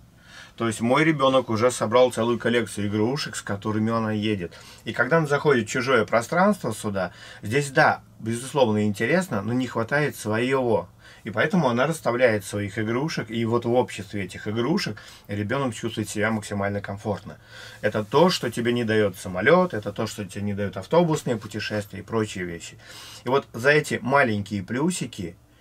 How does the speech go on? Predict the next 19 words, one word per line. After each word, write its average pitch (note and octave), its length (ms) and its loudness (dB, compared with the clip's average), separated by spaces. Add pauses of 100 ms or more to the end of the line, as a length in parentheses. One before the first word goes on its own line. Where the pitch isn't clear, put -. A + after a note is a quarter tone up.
(240)
и, - 80 -12
собственно F3 420 -4
говоря, A#2 360 0 (840)
либо D3+ 340 2
ты C3 160 -2
доплачиваешь, A2 920 2 (440)
либо D3 320 2
ты C#3 400 -2 (220)
в - 140 -14
том C3 200 2
же A2 100 -4
сегменте A#2 480 -4
комфорта G#2+ 540 -4
едешь. G2 480 -6 (680)
А A2 300 2
сегодня, C3+ 960 2
в - 40 -10
данный C3 280 4
момент, A2 380 0